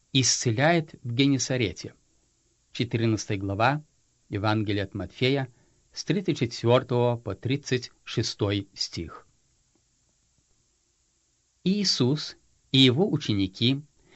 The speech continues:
направили лодку к противоположному берегу Галилейского моря и, переправившись,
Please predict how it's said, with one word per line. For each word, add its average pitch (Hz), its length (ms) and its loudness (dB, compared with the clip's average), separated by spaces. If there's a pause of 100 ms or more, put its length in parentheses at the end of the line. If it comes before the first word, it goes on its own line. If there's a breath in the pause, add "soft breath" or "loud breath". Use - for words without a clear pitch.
(120)
направили 151 720 2
лодку 131 680 2
к - 100 -20
противоположному 113 880 0
берегу 139 580 0 (260 soft breath)
Галилейского 113 1080 0
моря 92 440 -4 (920)
и, 113 120 4
переправившись, 117 1120 0